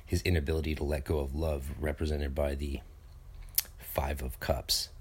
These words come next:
and, uh, let go of loss, uh, or in a spiritual sense to, um, ah, I,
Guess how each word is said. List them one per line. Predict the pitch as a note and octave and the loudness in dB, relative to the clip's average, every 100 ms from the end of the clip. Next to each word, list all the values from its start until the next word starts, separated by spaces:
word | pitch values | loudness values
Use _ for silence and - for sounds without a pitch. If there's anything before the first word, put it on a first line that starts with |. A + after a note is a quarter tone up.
| - - | -14 -12
and, | - F#2+ - - - | -8 -6 -4 -4 -4
uh, | - C2 D2+ | -4 -4 -2
let | D2 | -2
go | - D2 | 0 -2
of | C2 | 0
loss, | C2+ C#2 C2+ - - - - - - - - - - - | -2 -2 0 -2 -4 -8 -14 -16 -16 -14 -14 -14 -14 -4
uh, | E2 C#2 B1+ - | 0 0 -2 -2
or | E2 C2+ | 0 0
in | C2 | 0
a | |
spiritual | B1 - F#2+ F2 E2+ | 0 6 8 8 4
sense | D#2 D#2+ C2+ - - | 4 2 2 2 0
to, | - - D2+ C#2+ C2+ | 0 4 4 4 2
um, | C2 C2 - - - - - - - - - - - - - - - - - - - - - - - - - - | 0 -2 -4 -10 -16 -14 -14 -14 -16 -14 -14 -12 -12 -12 -12 -12 -12 -12 -12 -14 -14 -12 -12 -12 -12 -14 0 2
ah, | E2+ C#2+ - | 2 0 -4
I, | - | -6